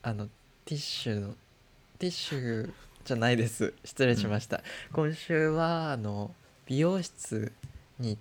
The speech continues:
Speaker 1: た時に、
Speaker 2: はい。
Speaker 1: まあ、ちょっと結論としては、マサが、あの、
Speaker 2: うん。
Speaker 1: 美容師さんと、あの、波長を合わせる、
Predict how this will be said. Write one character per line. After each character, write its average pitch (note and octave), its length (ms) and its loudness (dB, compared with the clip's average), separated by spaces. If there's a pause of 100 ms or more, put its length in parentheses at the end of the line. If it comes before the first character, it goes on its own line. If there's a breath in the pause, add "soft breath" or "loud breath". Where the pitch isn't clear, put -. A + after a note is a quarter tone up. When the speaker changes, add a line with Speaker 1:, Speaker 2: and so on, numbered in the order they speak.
Speaker 1:
た B2+ 80 0
時 C3 260 -2
に、 A#2 80 -4
Speaker 2:
は G#2 120 4
い。 C3+ 200 -2 (540 soft breath)
Speaker 1:
ま B2+ 80 -2
あ、 - 20 0
ち C3+ 100 -4
ょ - 20 -10
っ - 40 -10
と A2 240 2 (200)
結 E3+ 240 2
論 F#3 180 0
と G3+ 120 -2
し - 120 -8
て A3+ 60 0
は、 D#3 140 2
マ C#3+ 140 2
サ D3+ 200 -2
が、 G#2+ 340 4 (160)
あ A2 160 -4
の、 G#2 220 -2
Speaker 2:
う G#2+ 40 4
ん。 G2+ 200 4 (640 loud breath)
Speaker 1:
美 B2+ 80 2
容 C#3 140 6
師 - 120 -4
さ A2 220 0
ん G#2 60 0
と、 - 420 -4
あ A2+ 100 -2
の、 G#2 140 -6 (420)
波 - 160 -4
長 D3+ 440 4
を C#3+ 120 2
合 C#3 80 4
わ D3+ 160 4
せ E3 180 0
る、 A#2+ 260 -2